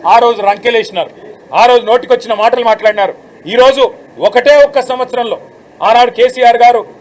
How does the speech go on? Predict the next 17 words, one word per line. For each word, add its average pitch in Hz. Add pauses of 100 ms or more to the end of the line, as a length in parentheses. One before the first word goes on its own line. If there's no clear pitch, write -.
(140)
సంవత్సరానికి 262
నలభై 240
వేల 240
కోట్ల 233
అప్పు 226
చేస్తే 247 (380)
ఒక్క 262
సంవత్సరంలో 269 (180)
దానికి 226
నాలుగు 254
రెట్లు 269 (340)
లక్ష 233
అరవై 254
వేల 233
కోట్ల 247
అప్పు 226
చేసి 233